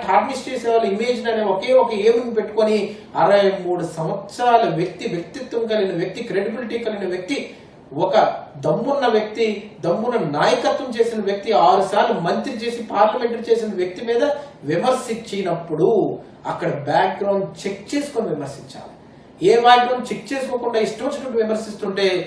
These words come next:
ఆ పదవికి మీరు మచ్చ తెచ్చిన వాళ్ళు అవుతారని వాసిరెడ్డి పద్మ గారిని నేను సూటిగా చెప్తున్నాను. మీరు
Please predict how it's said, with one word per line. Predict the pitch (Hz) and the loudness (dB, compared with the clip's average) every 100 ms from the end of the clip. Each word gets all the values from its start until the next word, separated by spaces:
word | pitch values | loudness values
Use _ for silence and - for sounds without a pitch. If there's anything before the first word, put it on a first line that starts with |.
| - - | -8 -6
ఆ | 151 151 - | -4 -4 -8
పదవికి | 156 165 226 254 240 | -4 0 2 2 2
మీరు | 220 190 | -2 0
మచ్చ | 156 160 - 269 | 0 -2 -4 -6
తెచ్చిన | 254 220 220 | -6 -2 0
వాళ్ళు | 202 190 | 2 0
అవుతారని | 185 175 175 | -2 -6 -4
వాసిరెడ్డి | 165 165 185 180 170 | -2 -2 -2 -6 -6
పద్మ | 165 160 160 | -6 -4 -2
గారిని | 160 156 151 | 0 0 -4
నేను | 147 143 147 - - - | -8 -8 -10 -12 -18 -8
సూటిగా | 165 165 170 | -6 -4 -6
చెప్తున్నాను. | 143 - 147 139 - - - - - - - | -6 -10 -6 -6 -6 -10 -18 -20 -20 -20 -4
మీరు | 185 | -2